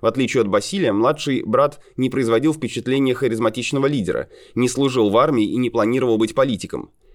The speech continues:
Сторонники реформ, напротив, возлагали на Башара большие надежды. Им он казался вдумчивым и спокойным человеком,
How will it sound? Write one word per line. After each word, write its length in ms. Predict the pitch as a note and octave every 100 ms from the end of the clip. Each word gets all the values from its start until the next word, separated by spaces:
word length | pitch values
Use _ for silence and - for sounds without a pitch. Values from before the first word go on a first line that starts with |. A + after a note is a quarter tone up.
| _
Сторонники 480 | - A2+ A2 G#2 G#2
реформ, 380 | G#2 D3 F3+ A#2
напротив, 480 | A2 G#2+ C3+ D#3+
возлагали 500 | A#2+ G#2+ G#2+ A2+ G#2+
на 200 | G#2+ G2+
Башара 340 | F#2 F#2+ A#2+ A2
большие 360 | G2+ - A2+
надежды. 560 | A2 C#3+ B2+ F2+ - - _ _ _
Им 220 | - G3+ F#3+
он 160 | C#3
казался 380 | D3+ B2+ E3 C#3+
вдумчивым 480 | G#2+ D3 D#3+ D3+ C3+
и 100 | -
спокойным 460 | - D#3 D#3 A#2 G2+
человеком, 640 | A2+ F#2+ A#2 F3 A#2+ G2